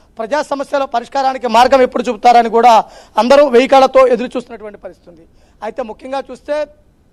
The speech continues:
ప్రతి నియోజకవర్గానికి సంబంధించి కూడా, ఆ,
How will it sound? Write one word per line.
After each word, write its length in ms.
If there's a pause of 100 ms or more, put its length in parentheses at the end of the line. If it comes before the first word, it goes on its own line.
(340)
ప్రతి 280
నియోజకవర్గానికి 680
సంబంధించి 480
కూడా, 360 (400)
ఆ, 180